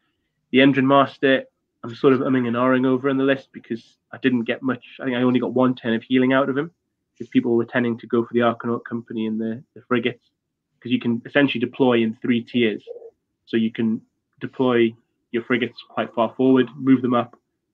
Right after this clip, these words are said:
get the Arcanauts out, and then have the Ironclad behind the frigates. So you've got Arcanauts, frigates, clad. So even if you're getting doubled, the most that people are getting through is probably Arcanauts, and then they can maybe kill a frigate.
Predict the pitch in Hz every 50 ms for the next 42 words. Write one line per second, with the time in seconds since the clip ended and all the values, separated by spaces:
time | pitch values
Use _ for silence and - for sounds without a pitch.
0 | _ _ - 139 117 117 123 120 120 117 - - 117 113 113 _ 117 113 117 113
1 | 113 - _ _ _ _ _ _ _ _ _ - 117 117 117 110 110 120 120 113
2 | 110 113 110 107 107 104 113 - _ _ - 123 120 117 117 117 - 120 113 110
3 | 104 110 - 113 - - 120 120 120 110 - - - 131 127 156 160 - _ _
4 | - - 117 110 107 - 113 110 - _ _ _ _ _ _ 123 120 113 - 120
5 | 117 107 107 - - _ 120 113 113 113 - _ _ - 123 123 135 160 - _
6 | _ _ _ _ _ _ _ _ _ _ _ _ _ _ _ - 131 131 135 131
7 | 127 131 120 123 120 113 127 120 117 113 113 131 120 110 113 92 87 - _ _
8 | _ _ _ _ _ _ _ _ _ _ 120 120 123 131 127 123 - - 120 -
9 | - 127 113 113 110 117 120 - - 117 113 - 123 120 123 117 117 110 - _
10 | - - 110 107 113 113 110 110 107 107 - - - 123 120 110 - - 120 110
11 | 110 104 110 _ - - - 127 110 110 110 110 110 110 110 110 113 110 113 113
12 | 113 113 110 - - 120 117 113 - 131 127 117 151 160 -